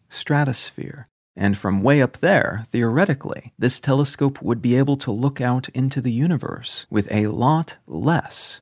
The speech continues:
and potentially zero, interference from all those atmospheric issues that plague telescopes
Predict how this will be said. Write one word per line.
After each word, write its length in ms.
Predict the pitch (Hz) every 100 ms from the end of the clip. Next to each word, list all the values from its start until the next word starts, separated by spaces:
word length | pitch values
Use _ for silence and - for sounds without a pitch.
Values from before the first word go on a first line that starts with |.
| -
and 200 | 104 -
potentially 720 | - 175 202 - - - 104 _ _ -
zero, 560 | 85 135 160 - - 113
interference 1000 | 113 110 110 - 175 170 - - - - -
from 300 | 131 143 -
all 220 | 131 139
those 320 | 139 143 127
atmospheric 1000 | - 135 139 139 - - 135 131 135 - -
issues 840 | 170 - - - - 139 - - _ -
that 240 | 98 -
plague 440 | - 139 135 127 -
telescopes 920 | 165 170 147 - 69 - - -